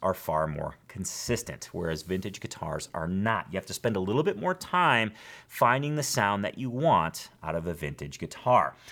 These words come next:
So where does that leave us? It leaves us with new guitars winning. Five points to vintage guitars, three points. So, new guitars win,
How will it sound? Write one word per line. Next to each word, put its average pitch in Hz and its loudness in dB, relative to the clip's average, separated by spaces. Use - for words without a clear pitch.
So 208 4
where 240 6
does 285 -2
that 247 4
leave 302 2
us? - -6
It 165 2
leaves 196 2
us 180 6
with 147 2
new 135 0
guitars 90 2
winning. 135 -2
Five 107 0
points - -6
to 92 -4
vintage 110 -4
guitars, 78 -4
three 123 -8
points. - -8
So, 135 2
new 208 6
guitars 143 6
win, 98 0